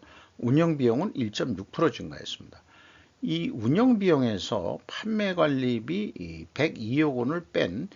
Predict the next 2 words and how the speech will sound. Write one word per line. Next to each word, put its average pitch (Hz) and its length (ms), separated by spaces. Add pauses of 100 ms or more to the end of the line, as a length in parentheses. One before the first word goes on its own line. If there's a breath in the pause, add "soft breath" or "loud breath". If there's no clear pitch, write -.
(260 loud breath)
이백사십오억 131 1500
원대가 101 800